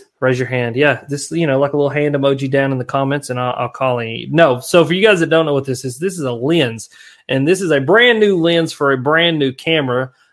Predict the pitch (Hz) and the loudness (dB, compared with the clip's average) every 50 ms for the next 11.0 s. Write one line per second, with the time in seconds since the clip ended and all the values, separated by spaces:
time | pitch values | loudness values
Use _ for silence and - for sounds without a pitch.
0 | _ _ 127 123 127 120 120 147 151 160 151 143 139 143 139 139 131 113 113 113 | _ _ -4 -2 -2 0 0 2 2 2 2 2 2 2 2 2 2 0 -2 -6
1 | 107 - - - 127 123 123 127 156 190 208 208 202 180 - - 185 175 165 151 | -8 -8 -8 -10 -8 -6 -4 -2 0 2 2 0 0 -2 -2 -2 0 0 0 -2
2 | 147 - - 147 135 127 123 - 165 156 151 139 123 113 123 123 131 143 156 165 | -4 -4 -2 -2 -2 -2 -4 -4 -4 -2 -2 -2 -2 -4 -4 -2 -2 0 0 0
3 | 165 160 - - 143 139 135 139 135 139 135 127 - - - 143 139 143 131 131 | 0 -2 -4 -6 -6 -4 -4 -4 -4 -4 -4 -4 -4 -6 -10 -8 -8 -8 -6 -4
4 | 131 131 127 123 120 120 120 - 131 131 135 135 - - 143 139 139 135 131 131 | -2 -2 -2 -2 -2 -4 -8 -8 -6 -6 -6 -6 -6 -6 -4 -2 -2 0 2 2
5 | 131 131 123 - - _ _ _ _ _ _ _ - 127 123 123 127 143 139 - | 2 2 0 -2 -8 _ _ _ _ _ _ _ -6 -4 -4 -2 -2 -2 -2 -2
6 | 156 139 139 147 139 135 139 - 143 143 139 - 143 139 135 - - 139 139 135 | -2 -2 0 0 0 -2 -2 -2 -2 -2 -2 -4 -6 -8 -8 -6 -6 -6 -4 -4
7 | 135 123 127 123 131 131 131 123 120 127 127 127 131 131 127 127 - - 135 127 | -4 -6 -4 -4 -2 -2 -4 -4 -6 -4 -2 -2 0 0 0 -2 -4 -6 -8 -8
8 | 120 123 127 127 123 123 123 123 123 131 139 143 143 147 143 143 139 139 135 - | -8 -6 -6 -6 -6 -6 -6 -4 0 0 2 2 2 2 2 0 0 -2 -6 -10
9 | - 131 131 131 127 123 123 120 117 - - 139 131 127 123 127 131 147 143 - | -8 -4 -2 -2 0 -2 -4 -6 -8 -8 -4 -4 -4 -2 -2 -2 0 0 -2 0
10 | - 131 - - 143 147 143 139 139 135 131 139 143 143 139 135 135 135 131 127 | -2 -4 -2 -2 -2 -2 -2 -2 -2 -4 -2 -2 -2 0 2 2 2 0 0 -4